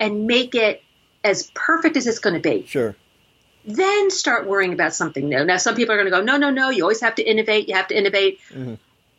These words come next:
Speaker 1: You're just spreading yourself too thin. Let's work on the watch. Let's work on the HomePod. Let's work on music. Let's work on the iPad. Let's work on I O S. And, you know, you can only spread yourself so thin.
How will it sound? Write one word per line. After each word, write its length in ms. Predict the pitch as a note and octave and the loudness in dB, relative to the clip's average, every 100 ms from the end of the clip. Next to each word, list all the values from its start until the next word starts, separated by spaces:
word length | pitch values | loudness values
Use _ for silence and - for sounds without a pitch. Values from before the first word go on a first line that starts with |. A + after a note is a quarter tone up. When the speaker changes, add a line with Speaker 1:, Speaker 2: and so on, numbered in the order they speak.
| _ | _
Speaker 1:
You're 140 | C#4+ D4+ | 0 0
just 140 | D4+ | 0
spreading 280 | - C#4 C4 | 2 2 2
yourself 320 | B3 A#3+ G#3+ | 2 0 0
too 160 | - G3+ | 0 0
thin. 300 | G3+ C#3 - _ _ _ _ _ _ | 2 0 -2 _ _ _ _ _ _
Let's 260 | A3 B3 - | -2 -2 0
work 200 | C4+ C4 | 0 0
on 100 | A#3 | -2
the 60 | |
watch. 400 | A#3 A#3 - - | 0 0 0 -4
Let's 200 | D#3 D#3 | -8 -6
work 200 | - G#3+ | -2 2
on 80 | - | 2
the 60 | C#4+ | 2
HomePod. 440 | F#4 G4+ - - | 2 0 0 0
Let's 180 | E3 F#3 | 0 2
work 160 | A3+ A3+ | 2 2
on 160 | A3+ | 2
music. 380 | A3 A#3+ A#3+ G#3 | 2 2 0 -2
Let's 220 | E3+ F#3 - | -2 -2 0
work 200 | A#3+ A#3+ | 0 2
on 100 | C4+ | 2
the 120 | D4 | 4
iPad. 420 | D4+ D#4 G3+ C#3 | 4 2 0 2
Let's 240 | F#3+ C#4 - | 0 0 0
work 220 | A3 A3 | 0 2
on 120 | A#3+ | 2
I 180 | B3+ C4+ | 2 2
O 100 | D4+ | 4
S. 240 | F4+ G#3 | 2 0
And, 80 | - | 2
you 80 | C4+ | 2
know, 220 | C4+ B3+ | 2 2
you 100 | B3 | -2
can 180 | B3 B3 - | -6 -6 0
only 280 | A#3+ B3+ B3+ | 2 4 0
spread 260 | - G#3+ | 2 0
yourself 320 | G#3 - F3+ | 0 0 0
so 180 | - E3 | 2 0
thin. 240 | D#3 G2 | 0 -6